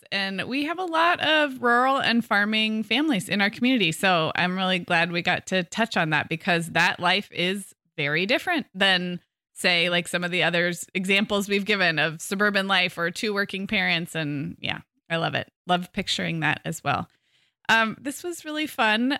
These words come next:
I, again, encourage everybody to read all of the ideas. We will link up that Facebook thread in the show notes, which are also in whatever podcast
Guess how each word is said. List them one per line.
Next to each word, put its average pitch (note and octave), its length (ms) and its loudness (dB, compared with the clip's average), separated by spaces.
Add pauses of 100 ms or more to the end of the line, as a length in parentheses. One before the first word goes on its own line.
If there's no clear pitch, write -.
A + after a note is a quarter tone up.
I, G#3 560 0
again, G#3+ 560 0
encourage A3 500 -2
everybody G#3 440 2
to G3+ 160 -2
read F#3 260 0 (220)
all A3 280 4
of A#3 140 -2
the F3+ 180 -2
ideas. D#3+ 760 -2
We F3 120 -2
will E3+ 140 -2
link E3+ 280 -2
up D#3 260 -2
that D#3 380 -2
Facebook D#3+ 500 -6
thread E3+ 340 2 (100)
in D#3+ 360 0
the E3 80 -2
show G#3 160 2
notes, F#4 320 -2
which - 260 -4
are D3+ 160 2
also D#3+ 460 0
in E3 320 -2
whatever E3 340 0
podcast E3 720 -6